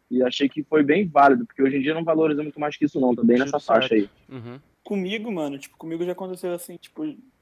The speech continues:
Speaker 3: umas vezes de asiático me falar comigo, tipo, e querer comprar coisa, tipo, de cinco, dez, quinze pares de uma vez só, tá ligado?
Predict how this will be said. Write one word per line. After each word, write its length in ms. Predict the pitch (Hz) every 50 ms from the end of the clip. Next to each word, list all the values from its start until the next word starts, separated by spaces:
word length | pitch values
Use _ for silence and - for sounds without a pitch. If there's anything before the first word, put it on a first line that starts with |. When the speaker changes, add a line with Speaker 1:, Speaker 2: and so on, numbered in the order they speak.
| _ _ _ _ _ _
Speaker 3:
umas 300 | 165 180 202 208 208 190
vezes 200 | 180 175 185 190
de 160 | 170 165 175
asiático 440 | 170 165 156 160 160 156 156 - 170
me 80 | 160 -
falar 180 | 175 151 160
comigo, 400 | 156 - 160 160 170 180 185 180
tipo, 420 | 185 - - _ 160 151 139 135 - _ _ _ _ _ _ _ _ _ _ -
e 60 | 170
querer 220 | 165 180 170 180
comprar 280 | 175 170 170 170 175 180
coisa, 220 | 180 190 175 175
tipo, 240 | 170 - - - 165
de 100 | 156 165
cinco, 400 | 160 - - 175 190 185 190 -
dez, 560 | 160 156 156 175 165 165 151 - - - - - -
quinze 220 | 175 196 175 180
pares 300 | - - 156 147 156 160
de 40 | 151
uma 120 | 165 160 151
vez 220 | 165 175 165 -
só, 140 | 160 160 170
tá 120 | 160 147
ligado? 360 | 135 135 135 143 160 165 156